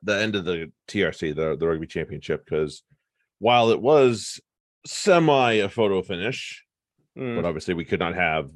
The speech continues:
Speaker 1: the same, um, match times and such because time
Speaker 2: Right.
Speaker 1: differences and all that shit. It's, it, you know, it was, it was gonna come down to the last day, just the same.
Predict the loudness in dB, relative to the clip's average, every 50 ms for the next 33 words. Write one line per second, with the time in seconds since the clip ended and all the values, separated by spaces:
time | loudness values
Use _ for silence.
0 | -14 -14 -12 -12 -8 -4 0 0 2 2 0 0 -2 -4 -4 -6 -8 -10 -12 -16
1 | -20 -20 -20 -20 -20 _ _ _ _ _ _ _ _ _ _ _ _ _ _ _
2 | _ _ _ _ _ _ _ _ _ _ _ _ _ _ _ _ _ -12 -8 -8
3 | -6 -6 -6 -8 -10 -10 -12 -14 -18 -20 _ _ _ _ _ _ _ _ _ _
4 | _ _ _ _ _ _ _ _ _ _ _ _ _ _ _ _ _ _ _ _
5 | _ -20 -18 -6 -2 0 0 0 0 -2 -2 0 0 2 0 0 -2 -6 -10 -8
6 | -4 -4 -4 -4 -4 -6 -10 -6 -4 -2 -2 -4 -6 -10 -20 -20 _ _ -20 -12
7 | -10 -8 -6 -4 -2 -2 -2 -4 -6 -10 -10 -10 -10 -8 -8 -8 -6 -6 -6 -8
8 | -8 -8 -8 -8 -8 -8 _ _ _ _ _ _ _ _ _ _ _ _ _ _
9 | _ _ _ _ -6 -2 -2 -2 -2 -6 -8 -8 -10 -10 -14 _ _ 2 2 2
10 | 2 0 -4 -12 _ _ _ _ _ _ _ _ _ _ -4 -2 -2 -2 -4 _
11 | -2 2 4 4 4 2 2 0 0 2 2 2 2 2 0 0 0 -4 -6 -4
12 | -4 -4 -2 -4 -2 0 0 0 0 0 0 0 2 4 4 2 2 0 -2 0
13 | -2 -2 -6 -12 -12 -14 -12 -8 -6 -4 -4 -4 -6 -10